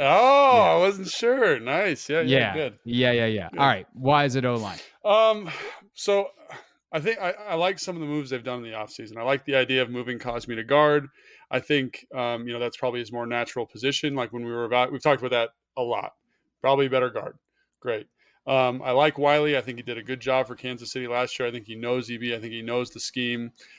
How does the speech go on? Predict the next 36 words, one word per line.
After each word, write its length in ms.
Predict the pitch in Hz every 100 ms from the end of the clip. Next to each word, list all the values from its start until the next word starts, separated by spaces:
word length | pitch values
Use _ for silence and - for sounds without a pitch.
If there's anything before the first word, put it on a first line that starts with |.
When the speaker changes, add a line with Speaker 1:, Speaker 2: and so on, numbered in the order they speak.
| -
Speaker 1:
I 80 | 127
like 300 | 120 131 131
Gates 320 | 135 139 143
a 60 | 139
lot. 380 | 131 131 156 -
I 40 | -
think 100 | 123
he's 80 | 107
a 40 |
good 140 | 131 -
player. 460 | 139 147 165 175 _ _ _ -
Um, 280 | 127 127 139
I 80 | 139
like 260 | 127 139 -
the 80 | -
potential 560 | - 139 143 - 147
of 140 | 123 -
Chris 220 | 139 -
Paul 500 | - 135 135 135 135
and, 240 | 127 120 117 - - 127
uh, 220 | 117 113
Sadiq 300 | - 120 113
Charles. 420 | - 143 165 156
We'll 80 | 117
see 200 | - 127
what 140 | 123
kind 160 | 127 123
of 80 | 110
happens 360 | 123 123 120
there. 340 | 123 139 151 - _ _ _
And 120 | 127
then 300 | 135 139 139 135
Leno 360 | 143 160 160
is 140 | 139 139
a 260 | 131 135 _ 120 -
good, 340 | 139 139 127